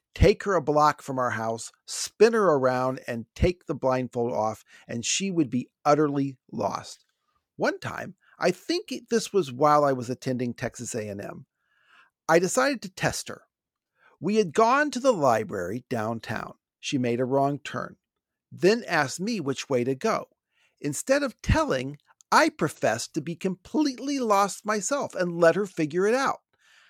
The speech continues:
Hours later, we were lost in the fog and the dark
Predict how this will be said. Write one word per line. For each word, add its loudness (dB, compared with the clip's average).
Hours 4
later, 4
we 0
were 4
lost 2
in -4
the 2
fog 6
and -2
the -4
dark 4